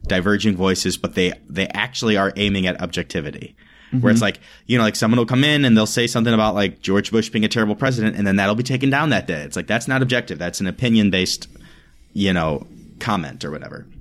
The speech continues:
Speaker 2: Mm-hmm. Yep. Then once we all start getting chips implanted in our brain and become artificial intelligence, it's gonna get
Speaker 1: And
Speaker 2: even,
Speaker 1: controlled
Speaker 2: even
Speaker 1: by those
Speaker 2: more.
Speaker 1: lizards
Speaker 2: These goddamn
Speaker 1: that Alex
Speaker 2: lizards.
Speaker 1: Jones. Goddamn lizards.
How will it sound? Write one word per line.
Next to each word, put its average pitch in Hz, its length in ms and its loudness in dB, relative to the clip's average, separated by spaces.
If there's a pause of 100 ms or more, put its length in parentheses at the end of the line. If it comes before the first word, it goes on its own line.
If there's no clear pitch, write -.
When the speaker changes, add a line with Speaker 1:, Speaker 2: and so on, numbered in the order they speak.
Speaker 2:
Mm-hmm. 123 320 4 (1700)
Yep. 139 320 2 (460)
Then 143 120 -8
once 139 180 -4
we 139 80 2
all 117 140 2
start 120 220 -4
getting 101 160 -2
chips - 360 -2
implanted 95 440 -6
in 104 60 -4
our 101 120 -2
brain 104 340 0
and 107 80 2
become 107 380 0 (380)
artificial 107 480 -4
intelligence, 104 840 -2 (540)
it's - 140 -20
gonna 110 140 -2
get 101 80 2
Speaker 1:
And 98 100 4
Speaker 2:
even, 104 160 2
Speaker 1:
controlled 110 280 2
Speaker 2:
even 110 160 4
Speaker 1:
by 101 40 4
those 95 160 0
Speaker 2:
more. 92 60 0
Speaker 1:
lizards 98 600 0 (260)
Speaker 2:
These - 180 -16
goddamn 143 460 -6
Speaker 1:
that 92 100 2
Alex 131 280 2
Speaker 2:
lizards. 107 120 0 (300)
Speaker 1:
Jones. - 40 -16 (440)
Goddamn 110 460 0
lizards. 92 540 -4